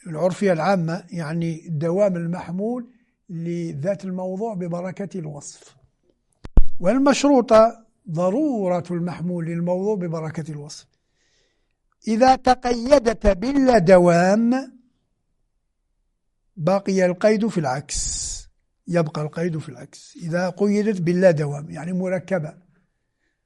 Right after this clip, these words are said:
في الجهة المركبة، لأن صفة الموضوع هناك لا يدوم لذاته، وإنما يدوم ل-، للوصف، وإلا لدام المحمول الدائم بدوامهما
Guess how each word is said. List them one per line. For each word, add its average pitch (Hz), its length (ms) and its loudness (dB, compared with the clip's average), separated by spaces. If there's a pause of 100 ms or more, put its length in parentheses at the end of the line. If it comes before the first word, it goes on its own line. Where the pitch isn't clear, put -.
(220)
في - 100 -20
الجهة 160 280 -2
المركبة، 156 560 -6 (240)
لأن 214 880 2 (480)
صفة 269 600 0
الموضوع 180 840 2
هناك 226 520 0 (500)
لا 208 400 4
يدوم 202 380 2
لذاته، 165 760 0 (140)
وإنما 175 480 -6
يدوم 170 220 2 (180)
ل-، 247 380 10 (640)
للوصف، 196 1500 0 (160)
وإلا 180 600 2
لدام 170 320 2
المحمول 160 520 -4
الدائم 208 500 0
بدوامهما 175 1080 0